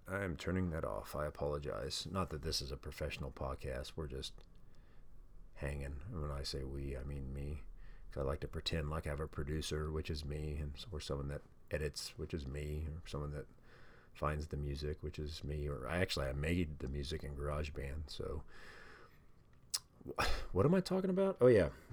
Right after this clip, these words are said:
fucking Pena. You know, she, she has very crisp jujitsu, and I don't know what belt she is, but she just looks like one of those,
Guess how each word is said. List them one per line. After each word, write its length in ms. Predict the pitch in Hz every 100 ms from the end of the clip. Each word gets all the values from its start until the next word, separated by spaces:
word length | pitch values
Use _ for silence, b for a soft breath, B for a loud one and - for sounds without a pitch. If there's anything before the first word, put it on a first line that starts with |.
| -
fucking 300 | 110 - 90
Pena. 380 | - 85 67 - - - - - - - -
You 80 | 92
know, 120 | 92
she, 340 | 90 123 123 -
she 160 | - 131
has 160 | 120
very 320 | 76 87 101 90
crisp 640 | - - 98 80 - - - - - - - - 85
jujitsu, 640 | 80 76 92 87 - 76
and 80 | 73
I 60 | 90
don't 160 | 120
know 120 | 110
what 220 | 107 76 67
belt 280 | - -
she 200 | - 92
is, 380 | 98 101 107 - - B B B B
but 300 | - 85 78
she 140 | - 104
just 240 | 113 -
looks 180 | 107 -
like 160 | 92 82
one 140 | 87
of 100 | 82
those, 400 | 82 82 71 -